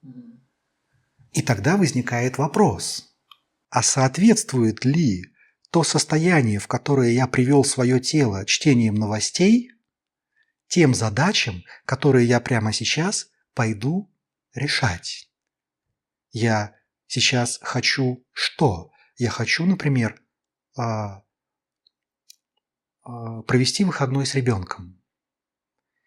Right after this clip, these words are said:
Speaker 2: Или я хочу поговорить с руководителем о том, чтобы он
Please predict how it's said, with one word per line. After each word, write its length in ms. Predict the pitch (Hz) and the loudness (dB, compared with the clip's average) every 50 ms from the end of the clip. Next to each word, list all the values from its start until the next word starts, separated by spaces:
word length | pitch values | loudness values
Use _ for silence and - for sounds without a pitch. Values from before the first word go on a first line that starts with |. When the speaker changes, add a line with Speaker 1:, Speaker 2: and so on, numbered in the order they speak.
| _ _ _ _ _ | _ _ _ _ _
Speaker 2:
Или 240 | 135 127 127 131 135 | -2 0 2 4 4
я 120 | 131 135 | 4 2
хочу 340 | - - 127 - - - 151 | 2 0 -2 -2 -2 -4 -2
поговорить 500 | - 147 123 120 110 113 110 120 147 - | -2 0 0 0 0 0 0 -2 -2 -2
с 100 | - - | 0 2
руководителем 920 | 151 - - 127 117 120 110 101 123 135 - 175 165 147 120 101 98 - - - - _ _ | 2 2 2 0 0 0 0 0 -2 -2 -2 -2 -2 -2 -2 -4 -6 -10 -16 -20 -20 _ _
о 440 | - 131 127 131 139 156 165 - - _ _ _ _ _ _ _ | -4 0 2 4 4 2 2 -2 -8 _ _ _ _ _ _ _
том, 220 | _ - 135 147 135 | _ -2 -2 -2 -2
чтобы 340 | - - 151 127 131 139 - | -2 -4 0 2 2 2 2
он 420 | - 123 127 131 139 139 135 | 2 0 0 0 0 -2 -6